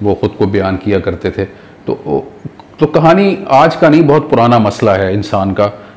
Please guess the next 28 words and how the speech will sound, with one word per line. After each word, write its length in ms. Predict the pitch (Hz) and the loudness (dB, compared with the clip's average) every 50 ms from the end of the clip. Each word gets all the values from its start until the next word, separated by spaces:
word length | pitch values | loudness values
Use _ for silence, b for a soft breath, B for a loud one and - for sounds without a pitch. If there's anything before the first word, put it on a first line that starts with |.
| B - | B -4
इंसान 400 | 113 104 98 - 104 101 104 104 | -4 -4 -2 -2 0 0 0 0
ने 80 | 104 101 | 0 -2
एक 100 | 98 95 | -2 -2
दूसरे 260 | 98 90 - 107 101 | -4 -4 -2 -2 -2
को 100 | 104 101 | -2 -2
कहानी 380 | - 92 85 95 95 98 101 | -4 -6 -6 -4 -4 -4 -4
सुनानी 360 | 92 - 107 98 92 92 98 92 | -4 -4 -4 -4 -4 -4 -4 -4
शुरू 220 | - 104 101 98 | -4 -2 -4 -2
की 180 | 95 - 95 90 | -2 -2 -2 -2
है। 180 | 90 92 107 - - B B B B B B B B B B B B - | -2 -4 -8 -10 -18 B B B B B B B B B B B B 2
अ, 140 | 107 107 110 | 4 4 4
जहाँ 240 | 117 131 131 156 156 | 4 4 4 4 4
तक 100 | 185 151 | 2 2
मेरा 300 | 147 131 135 160 196 220 | 4 4 4 4 4 2
प्रॉब-, 280 | - - 185 165 147 | 2 2 2 2 4
मसला 400 | 143 139 131 127 123 - 160 160 | 4 4 4 2 2 2 4 4
है 140 | 156 156 156 | 6 6 4
वो 120 | 151 151 | 4 4
ये 160 | 147 143 147 156 | 4 4 4 4
है 60 | 151 | 4
कि 80 | 156 | 4
जब 100 | 156 151 | 4 2
शुरू 300 | 151 - - 180 185 196 | 2 2 2 4 4 4
शुरू, 220 | 190 - 165 165 147 | 4 4 4 4 4
जैसे 240 | 135 131 - 147 143 | 4 4 2 2 2
मैंने 200 | 139 139 135 127 | 2 2 2 2
कहा 240 | - 117 113 120 | 2 2 4 4
कि 140 | 120 117 123 | 4 2 0